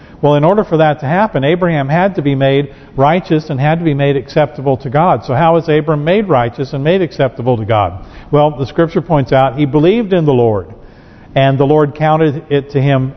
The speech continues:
for righteousness. And then in the last part of this chapter, we see an explanation of the faith of Abraham. So let's, let's, uh, quickly walk through here, Genesis, uh, Romans chapter four. The context here, as, as we know, is that,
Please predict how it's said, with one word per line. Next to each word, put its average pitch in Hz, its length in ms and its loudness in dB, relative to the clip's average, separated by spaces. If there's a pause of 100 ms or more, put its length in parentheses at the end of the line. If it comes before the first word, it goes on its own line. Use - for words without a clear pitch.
(240)
for 135 100 2
righteousness. 127 720 0 (280)
And 139 160 2
then 185 140 4
in 170 120 0
the 139 60 2
last 156 340 0
part 156 160 2
of 131 60 -2
this 131 180 0
chapter, 139 320 0
we 135 100 2
see 151 180 -2
an 139 100 0
explanation 139 760 0
of 123 60 0
the 117 80 -2
faith 139 320 0
of 123 100 0
Abraham. 107 420 0
So - 120 -2
let's, 175 240 0 (420)
let's, 170 260 0
uh, 147 140 4
quickly 190 320 2
walk 147 300 0
through 156 180 2
here, 135 140 2
Genesis, 139 540 -4
uh, 123 80 0
Romans 135 480 0
chapter 131 340 -2
four. 120 400 -2 (1600)
The 143 60 0
context 214 600 2
here, 147 320 2
as, 131 340 -2 (360)
as 127 200 2
we 156 120 4
know, 151 240 4
is 135 220 0
that, 131 440 -2